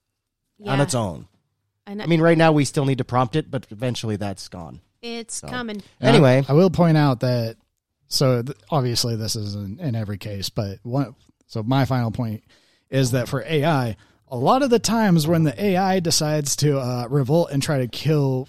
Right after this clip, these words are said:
Speaker 3: you know, the people that made it,
Speaker 1: Yeah.
Speaker 3: is when the people that made it decide, "Oh shit, we gave this too much power, we need to destroy it."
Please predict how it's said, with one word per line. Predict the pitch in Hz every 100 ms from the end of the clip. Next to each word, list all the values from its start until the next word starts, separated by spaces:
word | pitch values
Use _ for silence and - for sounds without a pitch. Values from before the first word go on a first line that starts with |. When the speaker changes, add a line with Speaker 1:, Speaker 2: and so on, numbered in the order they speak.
| 226
Speaker 3:
you | 214
know, | 117
the | 113
people | - 127 113
that | 117
made | 240 202
it, | 143 120 - -
Speaker 1:
Yeah. | 160
Speaker 3:
is | 170 151
when | 151
the | 139
people | 147 151
that | 139
made | 135 214 180
it | 139
decide, | 143 151 139 -
"Oh | 175
shit, | 147 - 175
we | 139
gave | 143 147
this | 139
too | - 151
much | 135 -
power, | 180 143 131
we | 120 127
need | 104 107
to |
destroy | 110 - - 175 120
it." | 92